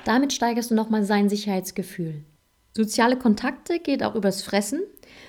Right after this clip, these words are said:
So könntest du zum Beispiel deinem Welpen auch mal aus der Hand füttern, könntest du auch mal beim Spielen füttern. Solche und ähnliche Taktiken verstärken auf jeden Fall die Bindung zu dir und deinem Hund. Okay, und wie erkennst du jetzt, dass deine Bemühungen, eine gute Vertrauensbeziehung zu deinem Hund aufzubauen, Früchte getragen hat?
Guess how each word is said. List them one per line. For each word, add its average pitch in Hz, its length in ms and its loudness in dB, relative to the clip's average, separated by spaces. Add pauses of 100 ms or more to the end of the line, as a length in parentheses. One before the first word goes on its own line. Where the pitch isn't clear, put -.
So 269 140 0
könntest 294 280 2
du 277 60 0
zum 269 180 2
Beispiel 240 300 0
deinem 214 320 2
Welpen 214 320 0
auch - 160 -8
mal 208 140 -2
aus 175 100 -8
der 170 300 -10
Hand 320 160 -2
füttern, 277 560 -2 (340)
könntest 247 300 6
du - 60 0
auch - 100 0
mal 185 100 4
beim 175 180 -2
Spielen 262 440 2
füttern. 202 640 -2 (360)
Solche 247 440 0
und 240 80 0
ähnliche 302 420 0
Taktiken 269 680 -4 (220)
verstärken 233 520 0
auf 196 160 -4
jeden 254 300 0
Fall 226 180 2
die 202 80 0
Bindung 190 400 4
zu 185 140 -4
dir 185 200 -2
und 185 140 -4
deinem 151 260 -6
Hund. 151 240 -12 (460)
Okay, 226 280 2
und 220 140 8
wie 226 80 6
erkennst 247 460 2
du 294 40 -2
jetzt, 294 340 0
dass 233 160 -2
deine 208 280 2
Bemühungen, 254 580 2
eine 196 300 -2
gute 196 580 -2
Vertrauensbeziehung 233 1300 0
zu - 120 -6
deinem 208 240 2
Hund 220 180 0
aufzubauen, 196 600 -2
Früchte 240 340 -4
getragen 240 540 -4
hat? 269 180 -4